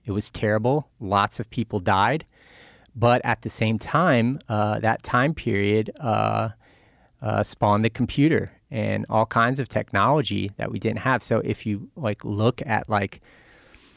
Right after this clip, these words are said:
this kind of, uh, trend line of, like, you know, social and technological progress, like, it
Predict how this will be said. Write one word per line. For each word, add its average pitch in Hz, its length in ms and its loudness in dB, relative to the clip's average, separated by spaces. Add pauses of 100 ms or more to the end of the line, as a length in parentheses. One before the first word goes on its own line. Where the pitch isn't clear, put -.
(220)
this 110 220 0
kind 110 340 2
of, 98 380 2
uh, 107 440 -4 (140)
trend 135 400 2
line 101 520 0
of, 98 260 -6
like, 104 420 -6
you 110 80 -10
know, 98 340 -8 (340)
social 107 540 -2
and 98 280 -4 (340)
technological 98 720 -2
progress, 107 760 0
like, 95 200 -12
it 104 100 -10